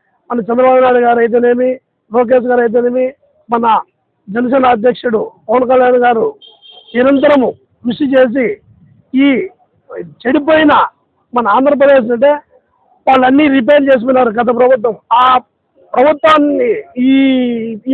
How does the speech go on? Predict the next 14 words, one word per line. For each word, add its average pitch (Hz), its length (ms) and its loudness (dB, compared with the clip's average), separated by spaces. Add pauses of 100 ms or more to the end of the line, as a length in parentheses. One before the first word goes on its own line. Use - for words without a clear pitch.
మన 254 140 2 (140)
ప్రభుత్వం 285 300 0
వచ్చిన 269 220 -6
తర్వాత, 269 200 2 (100)
కూటమి 269 280 0
ప్రభుత్వం 277 260 2
వచ్చిన 262 380 -2
తర్వాత 226 180 0 (560)
మోడీ 277 320 4 (280)
నాయకత్వం 254 520 0 (100)
ఆధ్వర్యంలో 262 440 0 (180)
ఎన్డీఏ 269 280 2 (200)
కూటమిగా 262 320 -2 (100)
ఏర్పడి 254 340 -2